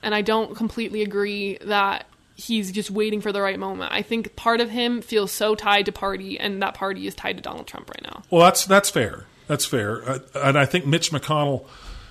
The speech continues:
Speaker 2: is, I, I think you're absolutely right that he's tied to party. But there comes a moment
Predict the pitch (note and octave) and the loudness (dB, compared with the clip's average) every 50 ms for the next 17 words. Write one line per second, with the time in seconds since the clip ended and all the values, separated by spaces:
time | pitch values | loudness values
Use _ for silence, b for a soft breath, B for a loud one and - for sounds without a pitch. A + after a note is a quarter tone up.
0 | B B B - F#3+ C3+ C3+ B2+ C3 - - - C3+ D3+ D3+ B2+ C3+ - G3 F#3 | B B B -4 0 2 2 2 2 -2 0 2 2 2 4 2 4 4 4 4
1 | - E3 D#3+ E3 E3 - E3 D3 C#3 C3 D3+ F3+ A3 G3+ G#2 A2+ A#2 A2 G#2 - | 8 8 10 10 8 6 4 2 6 6 8 8 6 4 2 0 -2 -2 -2 0
2 | - B2 G#2+ G2 F#2+ - - G#2 F#2+ - - - - - b b b b b b | 0 0 0 -2 -4 -6 -8 -8 -8 -10 -12 -16 -20 -20 b b b b b b
3 | b b b b - D3 C#3+ C3 - F#3 D3 - F#3 F3+ F#3+ F3 C3+ D3+ D3 E3 | b b b b 2 2 6 8 6 6 6 6 4 4 6 6 6 6 6 8
4 | G#3 B3+ G#3+ D3 A#2+ A#2 C3 - - | 8 6 6 4 2 0 -4 -10 -12